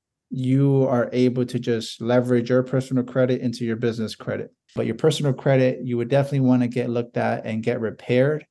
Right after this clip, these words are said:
I have connects who can repair your credit for a very, uh, low price. Um, so it's important to get a good credit for the L L C funding to really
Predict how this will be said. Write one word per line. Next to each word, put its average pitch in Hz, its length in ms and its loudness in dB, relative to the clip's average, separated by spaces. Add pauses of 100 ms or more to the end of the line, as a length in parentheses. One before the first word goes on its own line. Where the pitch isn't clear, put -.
I 110 140 -4
have 113 180 -4
connects 127 500 0
who 120 260 -2
can 120 160 -8
repair 120 300 -4
your 120 220 0
credit 127 500 0
for 117 220 -6
a 110 140 -8
very, 127 640 2
uh, 110 320 -8
low 117 180 2
price. 139 520 -6 (140)
Um, 113 200 -2
so - 120 -6
it's 120 100 -4
important 143 280 0
to 131 40 2
get 127 100 4
a 123 40 -2
good 123 160 -2
credit 120 320 -2 (180)
for 131 160 2
the 123 120 2
L 131 220 4
L 127 60 4
C 123 300 0
funding 117 460 -2
to 107 320 -10
really 123 500 0